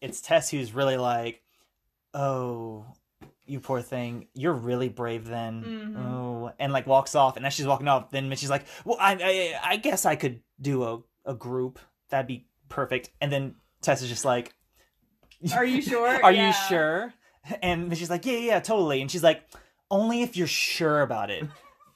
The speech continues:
Speaker 2: That's
Speaker 1: Just
Speaker 2: like textbook, um, what's that illness where you,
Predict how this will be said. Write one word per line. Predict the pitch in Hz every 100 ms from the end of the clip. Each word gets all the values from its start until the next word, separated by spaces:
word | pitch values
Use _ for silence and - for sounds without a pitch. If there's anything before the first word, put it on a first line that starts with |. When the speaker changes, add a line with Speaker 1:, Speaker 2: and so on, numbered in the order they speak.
| _ _ _ _ _ -
Speaker 2:
That's | 254
Speaker 1:
Just | 381 427 427
Speaker 2:
like | 220 190 _
textbook, | - 196 - - 196 92 - _ -
um, | - 73 - - - - _ _ _ _ _ _
what's | 226 208
that | 226 202
illness | 214 214 240 -
where |
you, | 208 208 208